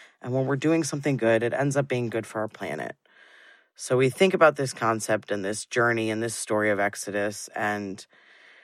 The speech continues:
we just can know that there's something a lot bigger than us going on. And when we come to a Passover Seder, yeah. And when we come to a Passover Seder,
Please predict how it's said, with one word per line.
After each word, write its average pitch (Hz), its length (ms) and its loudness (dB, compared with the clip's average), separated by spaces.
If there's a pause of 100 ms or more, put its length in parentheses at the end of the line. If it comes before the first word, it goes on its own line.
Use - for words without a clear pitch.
(320)
we 139 100 -4
just 185 220 2
can 196 220 4
know 185 360 8
that 139 200 2
there's 151 200 0
something 175 280 0
a 151 60 4
lot 160 340 4
bigger 165 260 2
than 147 180 0
us 117 200 -2
going 107 240 -4
on. 95 420 -6 (380)
And 127 140 -2
when 131 100 0
we 135 80 -2
come 170 220 2
to 196 80 6
a 190 80 8
Passover 160 480 4
Seder, 123 400 -2
yeah. 90 640 0 (360)
And 131 160 0
when 139 140 4
we 143 120 4
come 147 260 6
to 160 100 8
a 147 60 8
Passover 143 500 2
Seder, 156 640 4